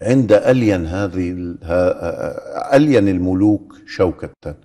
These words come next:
وهو النجاشي. النجاشي رجل عاقل، رأى الحق فاتبعه.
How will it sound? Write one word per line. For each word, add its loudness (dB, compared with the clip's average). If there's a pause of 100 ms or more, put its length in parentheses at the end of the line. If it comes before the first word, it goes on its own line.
(320)
وهو 4
النجاشي. 0
النجاشي -8
رجل -10
عاقل، -12 (1500)
رأى 6
الحق -2
فاتبعه. -4